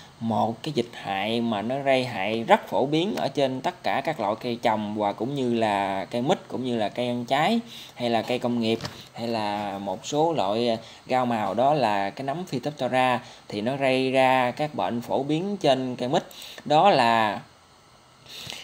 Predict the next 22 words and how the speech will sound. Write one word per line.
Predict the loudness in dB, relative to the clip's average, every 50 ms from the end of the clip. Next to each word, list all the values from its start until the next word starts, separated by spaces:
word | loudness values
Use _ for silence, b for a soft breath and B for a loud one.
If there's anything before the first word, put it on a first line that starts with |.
| B B -2
cái | 0 0
bệnh | 2 4 4 4 2 2 0 0 2 2
mà, | 4 4 6 6 6 4 4 0 -2 -4 -4
mà | -4 -4 -4 -4 -4 -4
sau | -4 -4 -4 -2
khi | 0 0 0
mà | 0 0 -2
chúng | -2 0 2
ta | 2 2
phát | 2 0 -4 -4 -4 -4
hiện | -2 -2 0 0
á, | 0 -2 -2 B B B B B
thì | -12 -8
chúng | -8 -6 -4
ta | -4 -4 -2
thấy | -2 -2 0 0 2
là | 2 2 2 2 0 0 -2
xung | -2 -4 -4 -2 2 4
quanh | 4 4 4 0 -4 -4 -4 -4
cái | -2 -2 2 4
gốc | 4 4 4 4
á, | 0